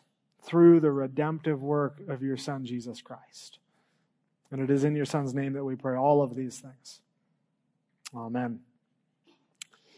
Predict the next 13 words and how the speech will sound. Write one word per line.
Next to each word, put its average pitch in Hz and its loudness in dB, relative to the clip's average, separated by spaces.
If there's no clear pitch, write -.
If 165 -2
you 202 10
have 185 12
traveled 190 12
on 165 2
any 202 10
sort 180 8
of 131 4
mass 170 6
transit 160 2
or 147 2
mass 151 0
transportation, 147 -2